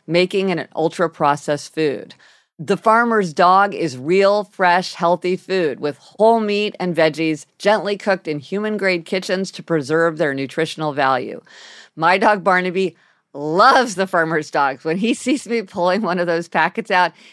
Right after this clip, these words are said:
he comes running. It's personalized, vet developed,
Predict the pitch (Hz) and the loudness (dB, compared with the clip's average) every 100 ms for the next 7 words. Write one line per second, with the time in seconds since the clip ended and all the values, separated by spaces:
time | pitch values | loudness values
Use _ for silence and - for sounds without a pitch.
0 | _ - 208 240 226 - - 180 202 196 | _ -8 -4 -2 -4 -12 -6 -4 -4 -8
1 | 170 135 175 208 139 - - _ _ 170 | -10 -2 -2 -2 -6 -10 -20 _ _ -10
2 | 165 - 226 240 226 226 214 208 208 196 | -10 -4 0 0 -2 -6 -4 -2 -4 -6
3 | - 117 180 202 196 202 185 185 175 | -16 -4 0 0 0 2 2 2 -2